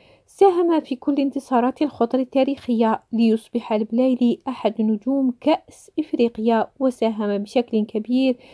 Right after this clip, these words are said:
في تتويج الجزائر بها، أهدافه وتمريراته الحاسمة وبروحه القتالية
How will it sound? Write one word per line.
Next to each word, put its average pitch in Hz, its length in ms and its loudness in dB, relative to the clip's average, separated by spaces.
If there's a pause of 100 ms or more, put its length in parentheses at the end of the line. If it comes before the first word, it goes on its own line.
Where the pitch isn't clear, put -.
(160)
في 240 140 0
تتويج 254 520 0 (100)
الجزائر 262 680 0
بها، 226 280 -2 (140)
أهدافه 262 720 2
وتمريراته 254 1040 2
الحاسمة 240 640 2 (140)
وبروحه 254 520 2
القتالية 247 880 2